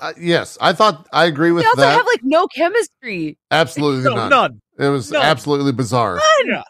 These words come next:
Speaker 1: They, like,
Speaker 2: Zero.
Speaker 1: yeah, yeah. It,
Speaker 2: Negative.
Speaker 1: it, any, any time, and I, I think that kinda is true for, uh, Agent Carter and, like, almost any character in the show. Uh, there was no, like, romantic chemistry at all,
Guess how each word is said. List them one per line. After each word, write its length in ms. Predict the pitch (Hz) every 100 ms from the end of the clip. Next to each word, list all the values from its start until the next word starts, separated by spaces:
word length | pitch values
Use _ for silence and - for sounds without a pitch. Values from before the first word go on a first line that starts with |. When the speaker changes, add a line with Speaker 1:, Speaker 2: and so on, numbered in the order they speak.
| _
Speaker 1:
They, 100 | 185 202
like, 360 | 196 175 -
Speaker 2:
Zero. 80 | 330
Speaker 1:
yeah, 500 | 330 554 494 262 180 -
yeah. 300 | 139 123 92 -
It, 280 | 160 135 - 277
Speaker 2:
Negative. 320 | 480 587 523
Speaker 1:
it, 240 | 453 294 220
any, 300 | 202 233 208
any 260 | 170 214 254
time, 600 | - 185 185 190 170 - 180
and 100 | 202
I, 60 | -
I 120 | 202
think 200 | 240 320
that 180 | 185 170
kinda 240 | 170 160
is 180 | 156 139
true 300 | - 160 151
for, 560 | 139 135 120 113 113 - -
uh, 460 | 110 113 110 92 - -
Agent 300 | 135 135 131
Carter 320 | 135 131 131
and, 100 | 123
like, 200 | 117 113 -
almost 340 | 123 180 175 -
any 220 | 131 151
character 480 | - 104 104 - 107
in 120 | 92
the 60 | 98
show. 420 | - 101 98 - _ _ _ _ _
Uh, 420 | 113 113 117 120
there 160 | 117 135
was 140 | 123
no, 200 | 143 170
like, 240 | 165 135 117 _ _ _ _ -
romantic 540 | 135 127 127 127 117
chemistry 500 | - 120 101 113 110
at 80 | 101
all, 380 | 123 117 -